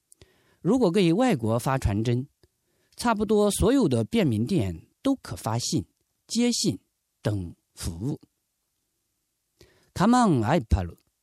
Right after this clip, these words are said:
下次中国广播时间是十二月二十七日星期天晚上八点五十五分，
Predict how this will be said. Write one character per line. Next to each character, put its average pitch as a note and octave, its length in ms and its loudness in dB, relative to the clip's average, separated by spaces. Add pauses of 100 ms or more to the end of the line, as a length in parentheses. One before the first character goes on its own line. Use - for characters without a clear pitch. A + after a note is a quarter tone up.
(520)
下 A#3+ 240 2
次 B2+ 320 0
中 C4+ 260 2
国 C#3+ 160 2
广 F#2 260 -4
播 G#2+ 320 -2 (200)
时 - 200 -6
间 G3 220 0
是 - 240 -6 (800)
十 - 200 0
二 A#3+ 140 6
月 C3 160 6
二 D#3 220 4
十 - 160 -2
七 - 260 0
日 C3+ 300 -2
星 G3 260 0
期 - 140 -4
天 F3+ 260 2
晚 G#2 160 0
上 F#2+ 260 -4 (200)
八 F3 200 2
点 A#2 360 0 (100)
五 C3 140 0
十 A3 140 -2
五 F#3+ 140 2
分， A2+ 320 -2